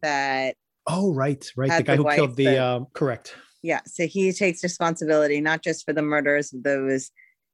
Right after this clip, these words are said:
Speaker 1: Hispanic kids, but also all the ones that Orson had been convicted of.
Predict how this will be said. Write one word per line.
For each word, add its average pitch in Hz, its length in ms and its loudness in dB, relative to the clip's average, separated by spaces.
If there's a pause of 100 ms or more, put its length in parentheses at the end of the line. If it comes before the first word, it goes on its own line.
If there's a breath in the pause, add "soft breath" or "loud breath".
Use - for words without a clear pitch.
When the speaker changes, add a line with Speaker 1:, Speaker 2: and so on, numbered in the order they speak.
(160)
Speaker 1:
Hispanic 156 460 0
kids, 156 580 0
but 151 200 -2
also 147 400 -2
all 139 220 0
the 143 80 -8
ones 135 400 -6
that 127 360 -2
Orson 135 420 -2
had 135 160 -8
been 127 160 -2
convicted - 400 -8
of. - 180 -6